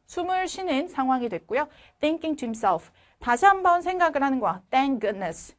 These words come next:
자, 우리 요런 표현이, "어, 세상에나, 너무 감사합니다." 뭐 요런 표현이거든. "You're back."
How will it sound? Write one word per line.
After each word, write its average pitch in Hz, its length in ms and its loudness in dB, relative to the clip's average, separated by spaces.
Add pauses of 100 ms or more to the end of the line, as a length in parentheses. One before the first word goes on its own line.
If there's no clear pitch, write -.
(140)
자, 214 140 2
우리 262 320 0
요런 285 260 2
표현이, 233 440 0 (380)
"어, 233 200 4
세상에나, 269 640 -4 (200)
너무 233 160 0
감사합니다." 220 840 -2
뭐 240 100 0
요런 285 160 0
표현이거든. 226 560 -4 (540)
"You're 214 220 4
back." 254 400 2